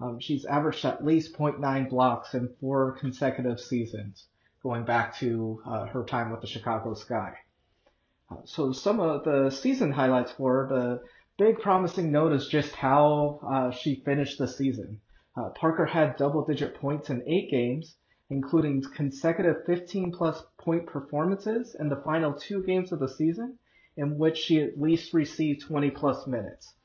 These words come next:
Uh, July fourth, she scored eighteen against the Aces, including going three of three behind, uh, behind the arc, and seven of nine, uh, July ninth, when she scored fifteen against the Connecticut Sun.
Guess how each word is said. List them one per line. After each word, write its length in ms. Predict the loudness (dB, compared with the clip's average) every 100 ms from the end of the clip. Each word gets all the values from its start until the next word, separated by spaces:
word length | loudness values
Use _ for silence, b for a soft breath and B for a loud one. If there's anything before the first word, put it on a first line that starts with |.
| _ _ _ _ -6
Uh, 200 | -4 -2
July 440 | 0 4 4 2
fourth, 260 | 2 2 2
she 180 | 0 -2
scored 380 | -2 -2 -2 0
eighteen 480 | 0 0 0 2 2
against 320 | 2 0 0
the 120 | -2 2
Aces, 420 | 2 2 0 0
including 460 | -2 -2 0 0 0
going 260 | 0 0
three 320 | -2 0 2
of 180 | 2 0
three 220 | -2 0
behind, 460 | 2 0 0 -4 -4 -4
uh, 200 | -2 -2
behind 360 | -4 -4 -2 -2
the 100 | 0
arc, 280 | -2 -4 -10 _ _ _ _ -4
and 180 | -2 -2
seven 320 | 0 2 2
of 160 | 2 2
nine, 560 | 2 2 2 0 -2 -8 -8
uh, 180 | -4 -4
July 440 | -2 2 4 4
ninth, 360 | 4 2 0 -2
when 140 | -2 0
she 160 | -2
scored 320 | -2 -2 -2
fifteen 520 | -2 -4 -4 -4 -4 -6 _ _ _ _
against 360 | -4 0 -2 -4
the 60 |
Connecticut 540 | -4 0 0 0 -4 -4
Sun. 380 | -4 -6 -6